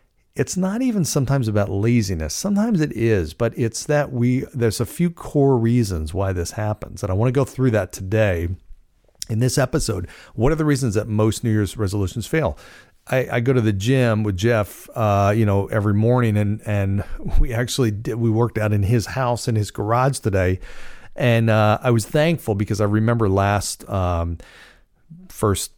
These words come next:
of the year, whatever, January second or third, um,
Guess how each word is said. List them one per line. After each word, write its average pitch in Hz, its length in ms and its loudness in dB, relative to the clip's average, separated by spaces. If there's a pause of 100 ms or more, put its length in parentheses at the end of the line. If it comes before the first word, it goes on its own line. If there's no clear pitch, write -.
(200)
of 98 140 -4
the 101 80 -2
year, 95 260 2
whatever, 90 300 2
January 87 380 0
second 92 300 -4
or 87 60 -2
third, 92 480 0
um, 90 600 -2